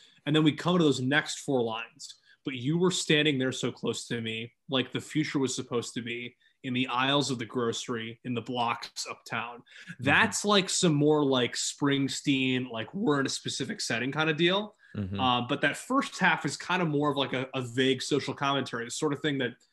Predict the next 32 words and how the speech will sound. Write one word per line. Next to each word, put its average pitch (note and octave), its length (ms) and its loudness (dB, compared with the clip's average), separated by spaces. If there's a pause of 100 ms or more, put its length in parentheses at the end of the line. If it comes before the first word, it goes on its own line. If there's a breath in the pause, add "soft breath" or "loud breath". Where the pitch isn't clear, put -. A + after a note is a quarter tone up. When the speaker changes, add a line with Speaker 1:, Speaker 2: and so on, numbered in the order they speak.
(300)
Speaker 1:
you C3+ 400 4
and C3 80 4
I C3+ 120 4
could C3 220 -2
relate A#2 300 -2 (180)
to, G#2+ 360 -8 (380)
even C3 220 0
though A#2 360 -2 (320)
we B2+ 160 -2
may B2 180 0
have B2 140 -2
never B2 180 0
been B2+ 200 2
to B2 60 2
New A#2+ 60 -2
York, A2 260 -8
we C3 60 -4
may A#2+ 80 -2
have B2 80 -2
never A#2+ 160 -2
been A#2+ 140 -4
to A#2 40 -4
this A2 140 -8
grocery A#2 460 -10
in A#2 80 -20
question. A#2+ 400 -12 (580)
Speaker 2:
Yeah, A#2+ 360 8
and G2+ 100 2
I, G#2+ 240 -2 (100)
I A2 100 4
think G#2+ 320 -4
that, F#2+ 380 4